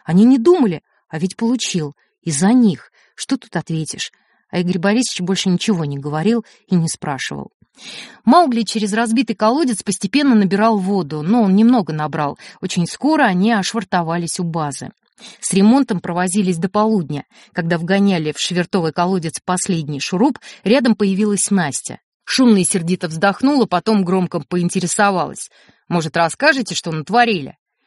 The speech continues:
Тим вопросительно посмотрел на Славку. Славка сказал: «Пожалуйста». И, работая отвёрткой, он поведал о ночной погоне Тима. «А что делать, если человека увозят?» насупленно спросил Тим. «Почему же не увезли?»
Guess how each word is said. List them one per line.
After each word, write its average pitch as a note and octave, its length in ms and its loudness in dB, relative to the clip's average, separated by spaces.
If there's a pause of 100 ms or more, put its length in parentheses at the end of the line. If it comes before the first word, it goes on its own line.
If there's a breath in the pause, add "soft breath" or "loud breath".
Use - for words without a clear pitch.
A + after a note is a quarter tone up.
(160)
Тим C4 200 4
вопросительно F#3 640 -2
посмотрел G#3+ 460 -2
на A#3 140 2
Славку. D3+ 520 -6 (240 soft breath)
Славка F3+ 300 -6
сказал: F3+ 400 -4 (320)
«Пожалуйста». G#3 600 -4 (360 soft breath)
И, D#4 80 -2
работая C#4 420 2
отвёрткой, C#4+ 640 -2
он D4 220 0
поведал B3 640 -2
о G#3 100 0
ночной G3+ 480 0
погоне D#3+ 580 -2
Тима. C#3 480 -6 (560)
«А - 100 -8
что F4+ 220 2
делать, C4+ 400 2
если G#3+ 240 0
человека A#3+ 560 -2
увозят?» G3 480 0 (260 loud breath)
насупленно F3 520 -2
спросил F3 440 -4
Тим. D#3 320 -6 (420)
«Почему A3+ 340 4
же G#3+ 100 0
не F#3 120 4
увезли?» D#3 560 -4